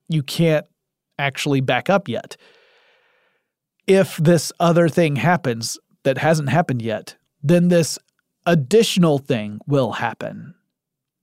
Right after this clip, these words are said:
That seems like that's a pretty enormous jump in logic. Now, I get the feeling that the singularity was really a topic of excited debate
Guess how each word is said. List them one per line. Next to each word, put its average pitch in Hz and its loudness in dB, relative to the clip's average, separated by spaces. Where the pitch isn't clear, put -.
That 165 0
seems 302 -2
like 277 -2
that's 233 0
a 180 2
pretty 156 2
enormous 151 2
jump 123 -4
in 123 -6
logic. 110 -8
Now, 170 4
I 220 4
get 254 -2
the 190 2
feeling 143 0
that 151 -2
the 156 -4
singularity 147 2
was 151 0
really 294 2
a 220 2
topic 165 0
of 160 2
excited 156 0
debate 131 -4